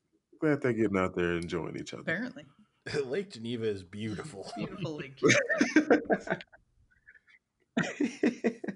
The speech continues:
Speaker 2: Moving on from the free love. Question number three. Which of the following is not historically a method to prevent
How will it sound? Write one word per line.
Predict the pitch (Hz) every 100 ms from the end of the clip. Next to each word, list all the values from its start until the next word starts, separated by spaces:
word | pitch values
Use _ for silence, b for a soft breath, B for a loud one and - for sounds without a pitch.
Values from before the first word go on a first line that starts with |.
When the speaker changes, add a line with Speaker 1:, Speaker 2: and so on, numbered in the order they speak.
| -
Speaker 2:
Moving | 202 226 220
on | 190 170
from | 160 143
the | 135
free | 131 113
love. | - 170 208 _ _ _ _ _ _ _ _ _ _ _ _ _
Question | 180 175 196
number | 185 185 185
three. | - 226 - 151 _ _ _ _ _ - - _ _ _ _ _ _ _ _ _ _ _ _ _ _
Which | 185 208
of | 277
the | 277
following | 269 165 170 165 170 165 165
is | 160 147
not | 165 165 208 202 131 - - _ _ _ -
historically | 180 - 180 185 190 214 208
a | 165
method | 165 151 156 160 160
to | -
prevent | 185 180 151 143 165